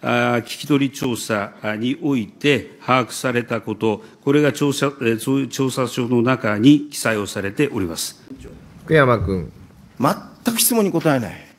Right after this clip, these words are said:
Speaker 3: 不誠実極まりないですよ。いいですか？なんで三十一人はお金使わないで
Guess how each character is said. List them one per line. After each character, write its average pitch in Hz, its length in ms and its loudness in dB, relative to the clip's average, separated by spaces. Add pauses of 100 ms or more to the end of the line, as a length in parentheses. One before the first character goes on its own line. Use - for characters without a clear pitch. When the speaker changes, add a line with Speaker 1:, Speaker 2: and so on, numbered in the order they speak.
(120)
Speaker 3:
不 - 80 -20
誠 285 260 4
実 160 280 -2
極 247 220 2
ま 285 100 4
り 277 60 2
な 269 100 6
い - 40 4
で 151 40 2
す - 120 -10
よ。 - 160 -12 (1120)
い - 120 -2
い 233 40 0
で 165 80 2
す 139 100 -6
か？ 110 300 -6 (100)
な 247 240 4
ん 359 60 -2
で 294 100 -2
三 220 300 0
十 170 120 2
一 151 220 0
人 123 240 2
は 107 320 -6 (280)
お 151 100 -4
金 170 200 2
使 - 200 -8
わ 165 120 2
な 165 140 0
い 135 60 0
で 110 240 -2